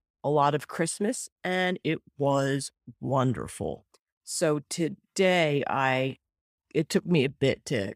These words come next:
kinda get my shit together. Ah, I, I love vacations, even though my vacations from my day job, I actually do more work with my podcasts and everything else.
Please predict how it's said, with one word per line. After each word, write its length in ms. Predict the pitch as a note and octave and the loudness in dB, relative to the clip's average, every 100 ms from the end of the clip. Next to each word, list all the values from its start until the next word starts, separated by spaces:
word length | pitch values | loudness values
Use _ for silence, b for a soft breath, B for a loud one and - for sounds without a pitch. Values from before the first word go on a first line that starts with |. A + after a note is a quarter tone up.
| - | -4
kinda 340 | D#3 A#2 G2 - | 0 0 0 0
get 160 | D#3+ | 0
my 140 | C3+ C#3 | 0 -2
shit 320 | - D#3+ - | 0 -2 -2
together. 500 | C3 A#2 E2+ G2+ - _ _ _ _ _ _ _ _ _ _ _ _ _ - | -4 -6 -4 -6 -8 _ _ _ _ _ _ _ _ _ _ _ _ _ -6
Ah, 440 | F3+ F3+ D#3 C3 - | -2 0 -2 -4 -2
I, 220 | F3 F3+ D3 | 0 0 -2
I 100 | D#3+ | 0
love 640 | E3+ D#3 D3+ D3+ C3 C#3 - _ _ _ D3+ | 0 0 2 2 2 -2 -10 _ _ _ -2
vacations, 800 | E3 D3 E3 D#3 D3 C#3+ C#3+ - | -2 2 2 2 2 0 0 0
even 360 | B3 A#3+ A3+ | 2 6 6
though 460 | F3+ E3 D#3 D#3 D3 _ _ _ _ | 6 6 6 4 2 _ _ _ _
my 180 | D#3+ E3 | 0 2
vacations 720 | D#3 D#3+ - E3 D#3 E3+ E3 | 2 0 2 0 0 0 0
from 140 | - D#3 | 0 0
my 200 | C#3+ D3 | 2 0
day 300 | D3+ D#3 D#3+ | 2 2 2
job, 440 | - C#3 C3 C3+ - | -4 -4 -6 -8 -6
I 80 | D#3 | -2
actually 460 | D#3 E3 - E3+ | 0 -2 -4 -8
do 200 | D#3+ D#3+ | -4 -2
more 320 | D3+ D3+ D#3 D#3 | -2 -2 0 0
work 560 | C#3 D#3 D3+ D#3 - | 0 2 2 0 -2
with 200 | D3+ D3 - | 0 0 0
my 400 | D3 C#3 C#3+ C3+ - | 0 2 0 -2 -6
podcasts 760 | D3+ D3 D3 - D#3+ C#3+ - | -2 0 0 -4 -4 -4 -4
and 80 | C#3 | -4
everything 380 | B2+ C3 B2 B2+ | -6 -6 -6 -4
else. 320 | A#2 - - | -4 -4 -12